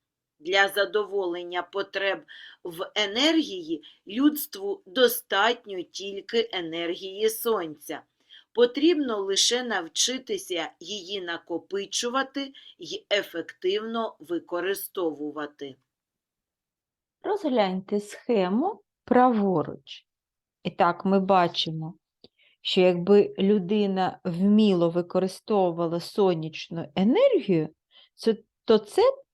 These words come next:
Speaker 2: задовольнило її потреби. Ось ви побачили, наскільки сонячна енергія, що надходить за рік, наскільки її більше,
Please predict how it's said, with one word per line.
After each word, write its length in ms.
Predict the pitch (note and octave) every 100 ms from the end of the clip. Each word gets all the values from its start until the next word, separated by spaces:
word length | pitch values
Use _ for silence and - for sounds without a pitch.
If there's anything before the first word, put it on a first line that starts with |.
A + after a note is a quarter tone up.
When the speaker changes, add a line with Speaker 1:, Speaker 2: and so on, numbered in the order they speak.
| _
Speaker 2:
задовольнило 1300 | G3 F3+ B3+ A3 G#3 G#3 G3 G3 A#3+ G4 G4 F#4+ G4 _ _ _ _ _ _ _ _ _ _ _ _ _ -
її 400 | F#3 F#3 F3 B3+
потреби. 840 | - - G3+ F3 E3+ D#3 D3 - - _ _ _ _ _ _ _ _ _ _
Ось 180 | F#3 E3+
ви 100 | G3
побачили, 800 | G3 G3 F#3+ F3+ F3+ F3+ E3 E3
наскільки 1080 | F3 F3+ - - - C4 F4 F4 E4+ F#3 D#3 _ _ _ _
сонячна 1000 | - - B3 B3+ G#3 F3 F3 - F3 F3
енергія, 560 | F#3 G#3 G3 F3+ F3+
що 220 | E3 - F3
надходить 880 | F3 F3 - G3+ G3 E3 D#3+ - -
за 300 | D#3+ F3+ E3
рік, 340 | E3+ D4 D#4 -
наскільки 680 | F#3 - - C4+ C#4+ -
її 680 | G#3 G3 F#3+ F#3 G#3+ B3 A#3+ - _
більше, 920 | F3 D#3+ G#3 C4 C#4+ G#3+ - - D#3